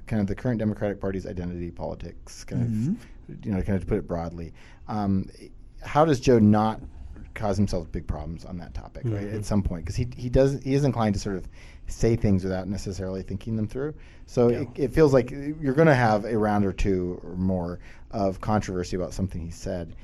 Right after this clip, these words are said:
Speaker 1: How damaging is it for him when that happens? And I don't know. I think that's the unknown. The other obvious unknown that we should, uh, throw out there is Joe Biden is seventy-six years old. I mean, the other poss-,
Speaker 3: Yeah.
Speaker 1: real possibility here is you get a health crisis with him and Bernie especially.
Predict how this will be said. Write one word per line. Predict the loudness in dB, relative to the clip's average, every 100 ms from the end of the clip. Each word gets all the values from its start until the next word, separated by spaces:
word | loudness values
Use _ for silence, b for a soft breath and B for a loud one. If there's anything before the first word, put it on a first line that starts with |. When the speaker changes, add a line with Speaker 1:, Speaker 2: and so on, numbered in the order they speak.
| B B
Speaker 1:
How | 4 4
damaging | 6 6 6 4 0 -2
is | -2 -6
it | -10
for | -10 -8
him | -8
when | -10
that | -12
happens? | -16 -16 -14 -12
And | -10
I | -8
don't | -8
know. | -8 -10 -8
I |
think | -2 -2
that's | 0
the | 0
unknown. | 0 -2 -6 B 8
The | 10
other | 10
obvious | 8 6 6
unknown | 6 6 4 2
that | -2
we | -4
should, | -4 -8 -10 -12
uh, | -16 -10
throw | -2 0
out | 0
there | -2 -2
is | -6
Joe | -4 0
Biden | 2 0
is | -4
seventy-six | -6 -6 -6 -6 -10 -10
years | -10
old. | -10 -10 -8
I |
mean, | -6 -4
the | -4
other | -4
poss-, | -4 -4 -2
Speaker 3:
Yeah. | 0
Speaker 1:
real | 0
possibility | 2 0 0 -4 -4
here | -6
is | -6
you | -6
get | -6
a |
health | -6 -8
crisis | -10 -12 -14 -14
with | -8
him | -4
and | -2 0
Bernie | 0 0
especially. | -4 -6 -8 -6 -10